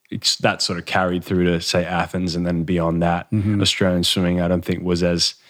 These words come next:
Speaker 1: as sort of, um, I suppose, I suppose wasn't as, as, as, uh, at the forefront of people's
Speaker 2: Mm-hmm.
Speaker 1: minds. Or,
Speaker 2: Well,
Speaker 1: or
Speaker 2: now it's
Speaker 1: whatever.
Speaker 2: on you, buddy.
Speaker 1: But,
Speaker 2: You and,
Speaker 1: um, <laughs>
Speaker 2: you and, as a, as an Australian patriot, to bring
Speaker 1: Yeah.
Speaker 2: it back, you and Emma.
Speaker 1: Yeah. Um,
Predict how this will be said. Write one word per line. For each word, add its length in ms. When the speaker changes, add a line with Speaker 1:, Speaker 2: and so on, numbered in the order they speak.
Speaker 1:
as 140
sort 180
of, 240
um, 460
I 40
suppose, 360
I 100
suppose 280
wasn't 300
as, 180
as, 240
as, 340
uh, 80
at 140
the 60
forefront 380
of 60
people's 300
Speaker 2:
Mm-hmm. 400
Speaker 1:
minds. 460
Or, 80
Speaker 2:
Well, 100
Speaker 1:
or 40
Speaker 2:
now 180
it's 100
Speaker 1:
whatever. 100
Speaker 2:
on 60
you, 140
buddy. 400
Speaker 1:
But, 220
Speaker 2:
You 140
and, 60
Speaker 1:
um, 340
<laughs> 0
Speaker 2:
you 220
and, 180
as 220
a, 200
as 120
an 80
Australian 560
patriot, 520
to 60
bring 200
Speaker 1:
Yeah. 160
Speaker 2:
it 20
back, 320
you 220
and 80
Emma. 280
Speaker 1:
Yeah. 460
Um, 540